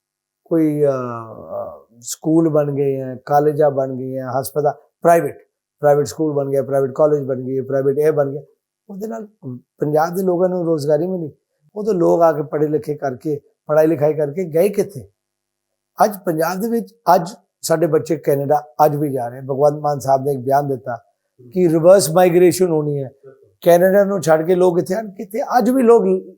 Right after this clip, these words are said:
ਆਈਲੈਟਸ ਦੀ ਲਾਈਨਾਂ 'ਤੇ ਖੜ੍ਹੇ ਆ। ਇੱਥੇ unfortunately ਪੰਜਾਬ ਦੇ ਸਿਆਸੀ ਲੋਕਾਂ ਨੇ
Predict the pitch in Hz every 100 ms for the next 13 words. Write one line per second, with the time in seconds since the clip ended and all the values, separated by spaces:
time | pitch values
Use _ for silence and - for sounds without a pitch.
0 | - 180 180 175 151 165 156 151 147 151
1 | - 131 123 - _ _ _ _ _ _
2 | _ 233 - 247 214 - _ _ _ _
3 | _ _ _ _ _ - 233 233 220 196
4 | - 165 143 - - 123 _ _ _ _
5 | _ _ _ _ _ - 147 143 156 175
6 | 185 185 - 160 - - 135 123 120 127
7 | 127